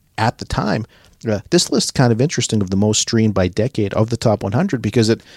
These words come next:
uh, points to what you did after you were on the chart and that, uh, legacy afterwards. So, uh, none of those are surprising that, uh, they'd have that kind of long tail. "I Will Always Love You," "Billie Jean," "Staying Alive" are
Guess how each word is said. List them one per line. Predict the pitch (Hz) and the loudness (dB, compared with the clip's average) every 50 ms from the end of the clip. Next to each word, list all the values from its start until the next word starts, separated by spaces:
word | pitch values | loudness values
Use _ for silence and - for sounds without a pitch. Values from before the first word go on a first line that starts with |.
| - - _ - | -20 -14 _ -6
uh, | - - | -6 -4
points | - - 120 120 113 - - | -2 0 0 0 0 -2 -2
to | - 117 113 110 107 - | 0 0 0 0 0 0
what | - 110 135 139 | 0 0 0 0
you | 131 | 0
did | 127 147 139 - | -2 -2 -2 -4
after | 107 127 147 143 - 139 | -6 -6 -6 -6 -6 -6
you | 107 90 - | -6 -6 -6
were | 82 80 | -8 -8
on | 80 | -10
the | - - | -12 -10
chart | - - 87 71 67 | -6 -4 -4 -4 -4
and | 85 101 | -2 -4
that, | 92 - - - - | -4 -4 -6 -10 -8
uh, | 101 - - | -8 -6 -4
legacy | - 98 98 120 147 147 117 - - 110 - | -2 0 0 0 2 0 -2 -2 -2 -4 -4
afterwards. | - - 160 - - - 92 - 69 - - | -2 -4 -4 -4 -4 -6 -6 -6 -6 -4 -2
So, | - 101 92 - _ - - _ _ - | 0 0 0 -2 _ -14 -20 _ _ -8
uh, | 90 - - _ - | -8 -8 -8 _ 0
none | 107 120 147 | 2 4 4
of | 160 143 | 4 4
those | 139 123 113 120 | 4 2 2 2
are | |
surprising | 110 - 120 - - 104 - 135 - - - - - _ - | 0 -2 -2 -2 -2 0 0 0 -2 -2 -6 -8 -12 _ -6
that, | - 90 92 - - | -6 -6 -6 -6 -6
uh, | - - - - _ - - _ | -6 -6 -6 -8 _ -20 -20 _
they'd | - 92 92 | -6 -4 -4
have | 92 92 87 | -2 -2 -2
that | 92 87 | -4 -4
kind | - 107 101 95 | -2 -2 -2 0
of | 87 | 0
long | 87 92 107 113 110 | 0 0 -2 -2 -2
tail. | - - - - 80 - - | -4 -4 -4 -4 -6 -8 -12
"I | - - - | -12 -12 -10
Will | - - | -10 -10
Always | 95 - - - | -10 -10 -6 -2
Love | 104 127 139 127 | 2 2 2 2
You," | 127 131 131 131 123 - _ _ | 2 2 2 2 0 -4 _ _
"Billie | - 87 87 87 | -10 -8 -8 -10
Jean," | 80 - - - 107 110 135 139 | -12 -12 -8 -6 -6 -6 -6 -8
"Staying | - - - 101 110 101 | -10 -8 -6 -6 -6 -4
Alive" | 95 90 92 104 117 120 117 127 | -4 -6 -6 -6 -6 -6 -8 -8
are | - | -12